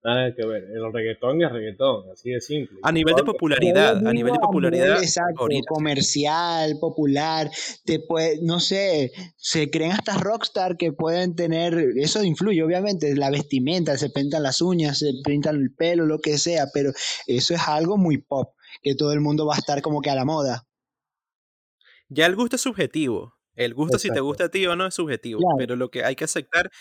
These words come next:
Speaker 2: es que el reggaetón ahorita es el num-, es lo número uno. ¿Y ustedes creen que el reggaetón seguirá creciendo, seguirá manteniéndose así o, o que va a disminuir?
Speaker 1: Yo creo
Speaker 2: Yo
Speaker 1: que
Speaker 2: creo
Speaker 1: va a
Speaker 2: que va a seguir
Speaker 1: disminuir.
Speaker 2: creciendo, la verdad.
Speaker 1: Yo creo,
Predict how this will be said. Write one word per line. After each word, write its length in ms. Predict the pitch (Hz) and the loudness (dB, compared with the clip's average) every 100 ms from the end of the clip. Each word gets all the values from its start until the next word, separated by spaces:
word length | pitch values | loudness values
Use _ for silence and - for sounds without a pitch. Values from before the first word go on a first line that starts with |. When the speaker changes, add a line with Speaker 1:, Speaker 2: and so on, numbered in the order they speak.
| - - | -12 -6
Speaker 2:
es 120 | 143 | -2
que 80 | 151 | -2
el 60 | |
reggaetón 360 | 147 139 120 123 | 0 -2 -2 -4
ahorita 440 | 135 143 - 143 | -4 -4 -2 -2
es 180 | 127 135 | -2 -4
el 100 | 135 | -6
num-, 180 | 131 135 | -6 -8
es 100 | 135 127 | -6 -6
lo 100 | 135 | -4
número 340 | 131 131 110 | -4 -2 -2
uno. 280 | 120 98 110 _ - - - - | -2 -6 -16 _ -20 -20 -20 -8
¿Y 340 | 143 147 147 | -2 0 2
ustedes 380 | 147 147 170 190 | 0 0 0 0
creen 200 | 214 196 | -2 -2
que 140 | 165 | -2
el 80 | 147 | -2
reggaetón 460 | 151 127 135 139 - _ _ | 0 -2 -4 -10 -12 _ _
seguirá 400 | - 175 151 131 | -4 0 2 0
creciendo, 720 | - 160 - 190 185 180 180 185 | -2 -4 0 0 0 -2 -6 -6
seguirá 320 | 156 135 135 | -4 -2 -2
manteniéndose 560 | 151 151 135 143 - | -2 -4 -6 -6 -6
así 360 | 135 - 170 202 | -8 -4 -4 -2
o, 340 | 160 120 113 120 | 0 0 -4 -8
o 140 | 127 | -10
que 300 | - 117 113 _ 131 | -6 -4 -6 _ -4
va 60 | 123 | -4
a 40 | |
disminuir? 600 | 127 143 139 120 110 - _ _ _ _ _ _ - | -4 -6 -6 -4 -6 -8 _ _ _ _ _ _ -2
Speaker 1:
Yo 140 | 143 | 0
creo 100 | 202 | 2
Speaker 2:
Yo 40 | - | 2
Speaker 1:
que 60 | |
Speaker 2:
creo 100 | - - | 4 4
Speaker 1:
va 20 | |
a 40 | |
Speaker 2:
que 80 | 285 | 4
va 80 | 208 | 2
a 40 | |
seguir 180 | 131 - 95 | 2 0 0
Speaker 1:
disminuir. 40 | |
Speaker 2:
creciendo, 460 | 147 - 147 120 117 - | -4 -2 -2 -4 -8 -8
la 120 | 117 | -6
verdad. 320 | 117 110 107 _ _ | -4 -4 -8 _ _
Speaker 1:
Yo 180 | - 139 135 | -4 0 2
creo, 280 | 175 180 | 4 4